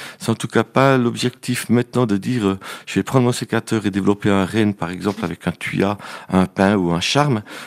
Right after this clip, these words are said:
parce que l'intervention sera beaucoup trop méchante. Et puis c'est vraiment des tailles d'entretien qui se pratiquent, euh,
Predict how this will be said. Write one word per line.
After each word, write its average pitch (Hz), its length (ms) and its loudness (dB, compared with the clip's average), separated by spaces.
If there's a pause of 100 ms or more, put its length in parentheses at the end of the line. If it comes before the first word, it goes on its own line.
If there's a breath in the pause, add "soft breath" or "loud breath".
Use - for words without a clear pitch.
parce 110 180 -2
que 113 140 0
l'intervention 113 500 2
sera - 260 -6
beaucoup 120 280 0
trop 113 160 -2
méchante. 117 560 -2 (420 loud breath)
Et 104 120 -4
puis - 260 -4
c'est 110 180 0
vraiment 117 260 2
des 120 140 -2
tailles 120 340 0
d'entretien 123 640 -2
qui - 160 -10
se - 100 -10
pratiquent, - 580 -8
euh, 92 140 0